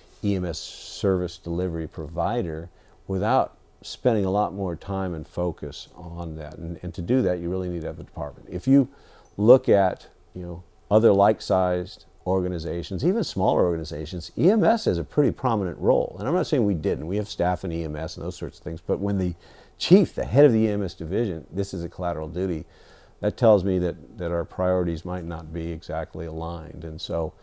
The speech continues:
while the other organization, I think, was important, I think the idea behind it and, the, and whatnot,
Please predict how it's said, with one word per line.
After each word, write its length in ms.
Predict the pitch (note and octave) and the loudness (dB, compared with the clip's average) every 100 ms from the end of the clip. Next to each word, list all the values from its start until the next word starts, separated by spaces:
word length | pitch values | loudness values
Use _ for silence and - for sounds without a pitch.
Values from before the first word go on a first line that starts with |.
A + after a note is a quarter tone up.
| - - - - | -20 -20 -20 -8
while 200 | F2 F2+ | 0 2
the 160 | F2 F2+ | 2 2
other 280 | G2 G#2 G2+ | 4 4 4
organization, 760 | G2 G2 F#2 F2 F2+ F2+ - | 4 2 2 0 0 -2 -2
I 40 | E2+ | -6
think, 260 | F#2+ E2+ | -8 -4
was 220 | E2+ F2 | -2 0
important, 460 | G2 - F#2+ F#2+ G#2+ | -2 -2 -2 0 -4
I 80 | E2+ | -8
think 220 | F#2 E2+ | -8 -8
the 120 | E2+ | -8
idea 400 | D#2+ F2 E2 F2+ | -6 -6 -4 -2
behind 520 | F2 E2+ D2+ E2 F2+ | -2 -4 -6 -8 -4
it 100 | G2 | -4
and, 140 | E2 F2+ | -6 -8
the, 260 | F2 - | -10 -12
and 200 | E2 E2+ | -12 -8
whatnot, 480 | E2+ F2+ E2+ F2 F2+ | -4 -4 -4 -6 -8